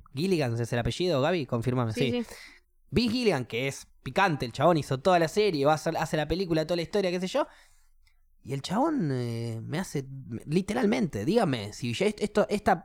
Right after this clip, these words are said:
Speaker 1: El Camino, me lo partías en tres capítulos. Me ponías un, eh, no sé, dos años después, tres capítulos, me ponías al final de la, de Breaking Bad, era lo mismo.
Speaker 2: No, por eso digo que es diferente. Si vos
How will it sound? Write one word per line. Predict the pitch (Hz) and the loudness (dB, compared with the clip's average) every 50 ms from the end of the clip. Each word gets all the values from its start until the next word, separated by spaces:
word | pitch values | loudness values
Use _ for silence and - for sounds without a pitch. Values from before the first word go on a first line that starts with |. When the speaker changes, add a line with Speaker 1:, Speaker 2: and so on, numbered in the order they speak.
| - - - | -8 -16 -10
Speaker 1:
El | - 143 139 131 | -6 -6 -4 -2
Camino, | - 151 147 165 156 131 113 110 107 | 0 0 2 2 2 0 0 -2 0
me | 110 113 | 2 2
lo | 117 113 | 2 2
partías | - 127 131 - 196 196 160 - - | 2 0 0 2 2 0 2 2 0
en | 143 135 | 0 0
tres | - - 180 190 | 2 0 0 2
capítulos. | - - 151 - 127 113 - 95 95 95 110 - - - - - - - - - - - - - _ _ _ _ _ _ | 2 2 2 2 0 -2 -2 -2 -4 -4 -4 -6 -10 -16 -20 -20 -20 -20 -20 -20 -20 -20 -20 -20 _ _ _ _ _ _
Me | - 120 113 | -2 0 2
ponías | 110 127 170 185 170 - - | 4 4 4 4 4 4 6
un, | 170 160 151 139 131 127 120 117 110 104 - - - - _ - - | 6 8 8 6 6 4 2 2 0 -2 -6 -12 -20 -20 _ -10 -6
eh, | 110 107 | -4 -2
no | 110 123 113 | 0 0 -2
sé, | - - 107 101 101 - - - _ _ _ _ | -2 -4 -6 -6 -8 -10 -16 -20 _ _ _ _
dos | - 143 151 147 - | 4 4 6 6 6
años | 160 156 151 143 135 | 4 4 6 6 4
después, | 135 120 - 131 113 110 107 - | 4 4 4 4 4 4 2 2
tres | - 160 185 - | 2 2 2 4
capítulos, | 170 135 - 147 123 110 104 101 104 104 104 101 | 2 2 4 2 2 0 0 0 0 0 0 -2
me | 104 110 113 110 | -2 -4 -2 0
ponías | 113 131 165 196 190 175 156 143 135 127 123 120 117 117 110 | 0 2 2 2 2 2 2 0 0 0 0 0 0 -2 -2
al | 107 117 120 113 | 0 -2 -2 -2
final | - 135 139 165 175 | 0 0 0 2 2
de | 160 143 127 | 2 0 0
la, | 120 120 117 113 113 113 113 | 0 0 0 0 -2 -2 -2
de | 113 117 | -2 0
Breaking | 120 143 165 151 - 131 127 | 0 0 0 0 0 0 2
Bad, | 175 233 254 240 - - - - - - - | 4 4 4 2 -2 -4 -10 -20 -20 -20 -8
era | - - 294 285 226 | -4 -2 2 4 4
lo | 202 247 | 6 6
mismo. | 320 330 202 131 123 104 98 98 101 - - | 6 4 2 2 0 -4 -6 -8 -10 -8 -2
Speaker 2:
No, | 254 254 269 311 349 370 381 359 302 233 | 2 4 4 4 4 4 4 2 2 4
por | - 262 277 | 4 4 4
eso | 339 339 - 381 | 4 2 2 2
digo | 359 349 349 349 339 | 4 4 4 2 2
que | 294 339 | 2 2
es | 330 | 2
diferente. | 339 320 302 - 302 294 294 285 254 240 240 | 2 2 2 2 2 2 2 4 4 4 4
Si | - - 302 311 | 4 2 4 4
vos | 370 427 | 6 6